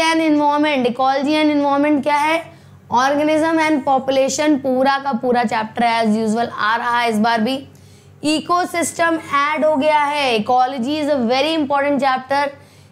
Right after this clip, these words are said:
इकोसिस्टम निकाला गया था, इकोसिस्टम को वापस से ऐड कर लिया गया, कंप्लीट चैप्टर को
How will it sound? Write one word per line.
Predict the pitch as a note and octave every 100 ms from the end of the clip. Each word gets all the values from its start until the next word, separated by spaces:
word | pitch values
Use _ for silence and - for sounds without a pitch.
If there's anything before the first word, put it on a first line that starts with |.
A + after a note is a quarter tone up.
| -
इकोसिस्टम | C#4 B3 D#4 D#4 C#4 D#4+
निकाला | D4+ D4 C#4 C#4+
गया | C#4 C#4+
था, | D4
इकोसिस्टम | C#4 C#4+ C#4+ C4 C#4+ C#4
को | C#4
वापस | B3 A#3+ B3+ D4 D4 -
से | C#4+ C#4+
ऐड | C#4+ A#3+ B3 C4 C4
कर | -
लिया | A#3+ C4
गया, | C4 C4+ C#4
कंप्लीट | C4 A#3+ A#3 - C#4 D4 D4 -
चैप्टर | C4+ A#3+ - C#4 B3+
को | C4+